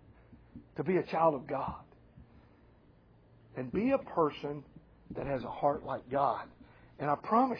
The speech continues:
you, God wants to give us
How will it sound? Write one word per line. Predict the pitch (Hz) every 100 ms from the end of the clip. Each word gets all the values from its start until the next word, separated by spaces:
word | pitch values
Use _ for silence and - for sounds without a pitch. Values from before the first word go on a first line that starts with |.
| -
you, | - - - - - - - - - - - - - - - - - - - - - -
God | 190 254 262 254
wants | 233 220 -
to |
give | 160 196 175
us | 170